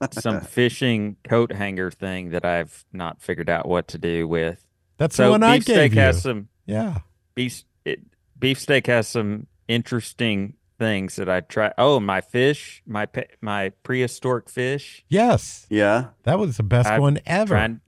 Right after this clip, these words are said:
Speaker 2: still trying to figure out where that goes.
Speaker 3: I
Speaker 2: Got
Speaker 3: saw,
Speaker 2: you.
Speaker 3: I saw a
Speaker 2: Interesting.
Speaker 3: podcast, or I saw a YouTube,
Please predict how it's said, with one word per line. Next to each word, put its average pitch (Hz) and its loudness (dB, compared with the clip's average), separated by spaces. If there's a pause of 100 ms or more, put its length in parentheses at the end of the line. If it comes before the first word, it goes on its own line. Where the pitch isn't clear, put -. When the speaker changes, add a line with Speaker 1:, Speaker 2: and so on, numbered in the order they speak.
(120)
Speaker 2:
still - -2
trying 107 0
to 101 -4
figure 107 -4
out 107 0
where 95 0
that 110 -2
goes. 80 -8 (200)
Speaker 3:
I 131 2
Speaker 2:
Got - -2
Speaker 3:
saw, 202 4
Speaker 2:
you. 113 2
Speaker 3:
I 123 2
saw 175 2
a - -8
Speaker 2:
Interesting. 123 -2
Speaker 3:
podcast, 92 -4 (200)
or 113 0
I 123 2
saw 131 -4
a 113 -2
YouTube, 101 -6